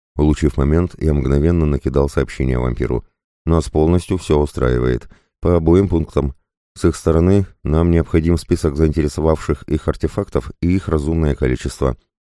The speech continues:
Глава подтвердил правоверность заключённой тобою сделки от имени нашего клана". "Хорошо", не выказывая своего удивления,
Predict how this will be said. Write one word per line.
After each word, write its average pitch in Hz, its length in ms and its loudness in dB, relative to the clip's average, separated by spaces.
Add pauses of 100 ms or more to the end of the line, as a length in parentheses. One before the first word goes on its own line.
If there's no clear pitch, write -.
(140)
Глава 78 400 2
подтвердил 87 500 -2
правоверность 82 720 0
заключённой 78 600 -4
тобою 73 360 0
сделки 90 520 -2
от - 200 -6
имени 73 220 0
нашего 67 340 -2
клана". 62 360 -4 (800)
"Хорошо", 71 640 0 (480)
не 80 140 4
выказывая 65 560 2
своего 67 400 0
удивления, 82 640 0